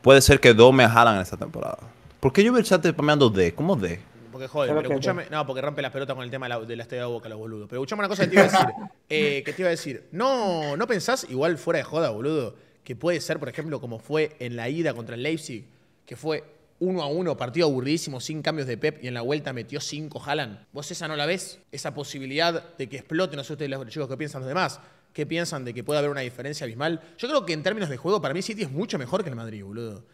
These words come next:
Speaker 2: No sé, ¿ustedes vieron hoy un baile del Madrid? Está bien, no sé, ustedes lo vieron, yo seguro que no vi un baile. Vi un Madrid que
Speaker 3: No,
Speaker 2: la que
Speaker 3: no.
Speaker 2: tenía era mucho más punzante que el City. Eso para mí, eso es un facto, eso está chequeado, estoy de acuerdo.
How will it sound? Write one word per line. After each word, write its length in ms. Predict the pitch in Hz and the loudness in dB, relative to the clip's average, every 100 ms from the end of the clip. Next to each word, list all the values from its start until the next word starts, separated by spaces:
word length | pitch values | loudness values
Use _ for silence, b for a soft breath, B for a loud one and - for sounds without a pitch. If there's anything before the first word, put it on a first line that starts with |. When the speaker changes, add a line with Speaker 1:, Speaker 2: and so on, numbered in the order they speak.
| _ | _
Speaker 2:
No 80 | - | -10
sé, 100 | 254 | -8
¿ustedes 220 | 196 247 | -6 -4
vieron 180 | 254 185 | -4 -4
hoy 160 | 156 165 | -6 -6
un 160 | 160 156 | -8 -4
baile 260 | 156 220 165 | -2 0 -2
del 120 | 131 | -2
Madrid? 340 | 123 170 262 | -6 -6 -10
Está 160 | 127 156 | -8 -4
bien, 180 | 208 240 | -4 -6
no 60 | |
sé, 180 | 139 - | -8 -8
ustedes 260 | 127 - 196 | -6 -2 -2
lo 60 | 139 | -2
vieron, 180 | 202 | -4
yo 120 | 127 190 | -6 -8
seguro 280 | 151 196 | -2 -2
que 60 | 135 | -2
no 80 | 139 | -4
vi 80 | 185 | -4
un 100 | 135 | -4
baile. 340 | 110 107 95 - _ _ | -8 -10 -16 -20 _ _
Vi 120 | - 226 | -8 -4
un 80 | |
Madrid 380 | 254 208 254 302 - | 0 2 0 -2 0
que 240 | 185 156 | 0 0
Speaker 3:
No, 240 | 135 143 156 | 2 4 4
Speaker 2:
la 100 | 165 | 4
que 100 | 139 | 0
Speaker 3:
no. 60 | |
Speaker 2:
tenía 360 | 185 214 294 285 | 0 -2 -4 -2
era 160 | 214 208 | 0 0
mucho 200 | 208 202 | -2 -2
más 120 | 208 | -4
punzante 600 | 202 185 165 226 254 233 | -4 -8 -2 -2 -2 -4
que 60 | 165 | -6
el 80 | |
City. 380 | 143 143 123 104 | -6 -8 -10 -10
Eso 160 | 147 165 | -8 -6
para 120 | 143 | -6
mí, 140 | 156 185 | -6 -6
eso 140 | 147 | -6
es 40 | |
un 100 | 131 120 | -6 -4
facto, 240 | 190 196 | -4 -4
eso 100 | 131 | -10
está 120 | 123 | -10
chequeado, 340 | 120 117 120 185 | -12 -8 -4 -4
estoy 160 | 156 | -6
de 60 | 120 | -8
acuerdo. 400 | 120 117 147 | -6 -6 -6